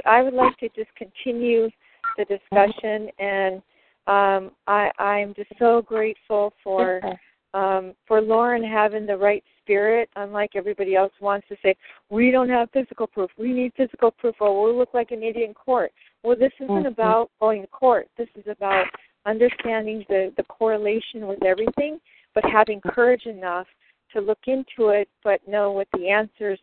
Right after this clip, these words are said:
Speaker 1: are
Speaker 2: Mm-hmm.
Speaker 1: that God made clear to us long ago.
Speaker 2: Mm-hmm.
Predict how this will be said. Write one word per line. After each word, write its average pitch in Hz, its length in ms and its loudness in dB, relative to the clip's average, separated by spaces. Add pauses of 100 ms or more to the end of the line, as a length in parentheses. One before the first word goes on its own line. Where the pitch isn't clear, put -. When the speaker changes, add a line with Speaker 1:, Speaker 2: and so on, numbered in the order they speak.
(100)
Speaker 1:
are 175 360 -6 (680)
Speaker 2:
Mm-hmm. 165 260 -6
Speaker 1:
that 190 200 2 (440)
God 202 260 2
made 202 220 -8
clear 208 240 -2
to 208 120 -2
us 170 160 -4 (420)
long 202 260 -2
ago. 180 460 -2
Speaker 2:
Mm-hmm. 180 120 -6